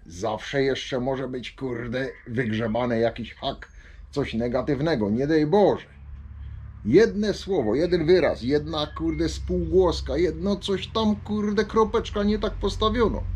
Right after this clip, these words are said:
I może się z tego wywołać ogromna wojna.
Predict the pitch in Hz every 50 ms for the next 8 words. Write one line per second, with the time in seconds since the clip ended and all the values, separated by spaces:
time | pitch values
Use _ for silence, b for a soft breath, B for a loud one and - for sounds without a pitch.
0 | - - - - - - - - - - - - - - - - - - 180 165
1 | 160 160 160 151 139 127 127 127 - - 120 104 101 - - - 113 98 98 101
2 | 90 87 98 98 90 92 87 80 69 62 - - - - - 123 123 117 107 101
3 | 101 90 87 80 76 69 67 73 73 73 71 80 117 156 185 185 170 131 - -